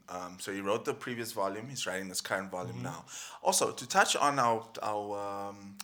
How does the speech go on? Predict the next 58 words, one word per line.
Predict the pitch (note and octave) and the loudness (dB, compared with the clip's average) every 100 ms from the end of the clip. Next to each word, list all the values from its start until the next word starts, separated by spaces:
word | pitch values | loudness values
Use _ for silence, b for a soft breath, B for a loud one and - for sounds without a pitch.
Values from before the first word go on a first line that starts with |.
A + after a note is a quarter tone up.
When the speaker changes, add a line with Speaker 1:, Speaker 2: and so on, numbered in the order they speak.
| - | -2
Speaker 1:
discussion | - C3 B2+ A#2+ | 2 6 4 2
from | G2 F#2 | 2 8
last | G2 - | 8 6
week, | G2 | 0
how | - A2+ | 6 6
to | A2 | 6
get | G2+ | 0
into | F#2+ F#2 | -4 -4
comics. | G2+ F#2 D2+ - - B B B B B A#2+ | 0 0 -2 -8 -8 B B B B B 6
Daredevil | D3 E3 D#3+ E3 G#3 - - _ - | 8 10 8 6 0 -6 -18 _ -8
is | G2 | -8
a | F#2+ | -4
perfect, | G2+ F#2 F#2 A2 | -2 -2 -2 -4
it | A2+ | -2
starts | - B2 C3+ - | 2 4 4 2
with | A#2+ | -8
a | G2+ | -6
new | G#2 | -4
number | G2+ F#2+ F#2+ | -2 -2 -4
one. | F2+ G2 | -4 -6
You | C#3 | -10
might | D#3 D#3+ F3+ F3+ | 0 0 2 -2
be | F#3 | -4
a | |
bit | - F#3 - - | -2 -4 -6 -10
lost | C#3+ D#3+ - - | -2 0 0 -4
and | F3 | -8
confused | E3+ D3+ C#3+ E3+ D#3+ | -8 -10 -8 -8 -6
as | D3 | -8
to, | D3+ | -8
like, | C#3+ C3 - | -8 -8 -8
who's | B2+ B2+ | -10 -6
this, | B2 - | -6 -6
what's | A#2 - | -6 -6
happening, | A2+ - D3+ G3 - B B B | -8 -8 -12 -14 -18 B B B
but | B2 A#2 | 8 8
Speaker 2:
But | - - | 8 -2
Speaker 1:
it'll | C#3 C3+ | 0 0
pick | C3+ A#2+ | 0 2
up, | F#2+ - G#2 | 0 0 -2
and | |
Speaker 2:
yeah, | A2+ | -2
Speaker 1:
no | G#2 G2+ | 0 0
worry, | - | -2
Speaker 2:
and | C3+ | -2
Speaker 1:
it's | B2+ A#2 | -4 -4
a | |
good | C3 C3+ | -4 0
Speaker 2:
it | |
sort | C3 B2+ | 6 6
Speaker 1:
point | F3+ | 6
Speaker 2:
of | A2+ | 2
Speaker 1:
to | |
jump | G2 C3+ | 0 0
Speaker 2:
explains | C#3 G2+ | 0 -2
Speaker 1:
in. | G#2+ | -4
Speaker 2:
as | A#2+ | -4
well, | F#2 | -6